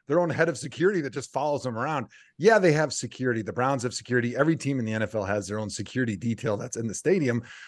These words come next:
but they realize that there's no need to have a guy, a bodyguard for your head coach walking around the field. If anything, you should have a bodyguard for your quarterback. He's easily the most valuable player in the entire franchise, and if he gets injured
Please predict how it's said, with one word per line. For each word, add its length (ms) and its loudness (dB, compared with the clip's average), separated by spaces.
but 100 6
they 140 4
realize 460 8
that 160 6
there's 180 0
no 120 4
need 320 2
to 80 0
have 140 0
a 60 -2
guy, 340 -2
a 60 0
bodyguard 640 0
for 120 -8
your 140 -4
head 280 0
coach 320 4
walking 300 0
around 160 0
the 60 -4
field. 260 0
If 100 4
anything, 260 8
you 80 2
should 120 2
have 80 4
a 60 4
bodyguard 400 0
for 100 -4
your 140 2
quarterback. 600 0
He's 200 -2
easily 400 6
the 120 6
most 340 6
valuable 400 2
player 360 2
in 80 2
the 100 -4
entire 360 0
franchise, 500 -2
and 100 -4
if 80 -8
he 160 -2
gets 200 -2
injured 380 0